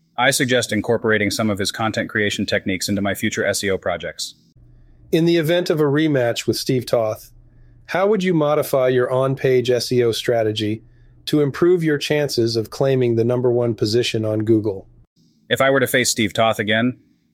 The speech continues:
Speaker 1: I would refine my on-page S E O strategy by emphasizing user experience and incorporating more detailed schema markup.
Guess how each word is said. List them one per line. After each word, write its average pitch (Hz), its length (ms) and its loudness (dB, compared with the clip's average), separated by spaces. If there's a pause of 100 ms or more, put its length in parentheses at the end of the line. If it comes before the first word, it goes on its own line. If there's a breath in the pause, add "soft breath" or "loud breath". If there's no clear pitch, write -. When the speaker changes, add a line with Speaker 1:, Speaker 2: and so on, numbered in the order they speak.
Speaker 1:
I 110 80 2
would 110 140 2
refine 120 440 2
my 110 140 2
on-page 110 360 0
S 107 220 0
E 107 60 0
O 101 60 2
strategy 104 460 0
by 98 180 0
emphasizing 104 580 0
user 110 280 0
experience 110 560 -2
and 107 140 -6
incorporating 101 560 -2
more 98 160 0
detailed 95 420 -4
schema 98 300 -4
markup. 90 460 -4